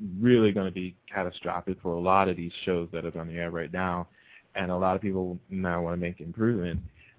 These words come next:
Uh, I grew up with As the World Turns, and As the World Turns in their writing is not doing so hot. And they're next on the chopping block, as,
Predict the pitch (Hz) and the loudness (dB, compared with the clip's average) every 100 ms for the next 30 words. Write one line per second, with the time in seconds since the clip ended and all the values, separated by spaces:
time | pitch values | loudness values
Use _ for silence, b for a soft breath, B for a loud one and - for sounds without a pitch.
0 | - 85 92 87 78 - - 98 - 110 | -8 0 2 2 -2 -6 -12 -8 2 4
1 | 131 120 117 101 104 95 92 92 92 123 | 6 6 6 6 4 0 0 -2 -4 2
2 | 131 113 101 101 101 98 - 151 135 104 | 2 2 2 0 -2 -6 0 0 2 -2
3 | 95 92 147 127 92 90 90 - 98 95 | -4 0 0 0 -4 -4 -8 -8 -8 -2
4 | 110 127 101 113 101 95 101 87 - _ | -2 -2 -2 -4 -4 -2 -2 -2 -6 _
5 | _ _ _ _ _ _ _ _ _ _ | _ _ _ _ _ _ _ _ _ _
6 | _ _ _ _ - 110 120 117 107 - | _ _ _ _ 0 4 6 6 4 2
7 | 95 90 117 101 87 90 90 87 95 90 | -2 2 2 2 0 2 0 2 2 2